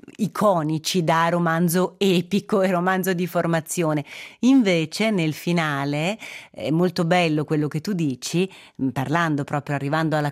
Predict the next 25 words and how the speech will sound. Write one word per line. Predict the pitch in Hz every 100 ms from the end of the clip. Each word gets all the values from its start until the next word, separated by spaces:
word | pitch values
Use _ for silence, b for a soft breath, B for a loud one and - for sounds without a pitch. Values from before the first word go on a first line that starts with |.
| -
conclusione, | 147 143 151 185 226 143
a | 135
quest'ultima | 143 - 175 156 156 151
partita: | 214 196 143 131 147 139 B B
"Se | - 175
la | 170
vita | 185 180 151
fosse | 151 139 156
una | 156 170
favola, | - 143 135 135 165
Federer | 165 156 143 143 139 135
e | 139
Nadal | 139 139 147 139
avrebbero | 131 135 139 135 139
vinto | 147 202 165 147
il | 139
loro | 139 139
doppio, | 151 180 170 139
festeggiato | 127 131 - 143 156 151
la | 139
chiusura | 131 147 135 240 233 135
della | 131 131
carriera | 139 139 151 143
di | 160
Federer." | 202 - - - -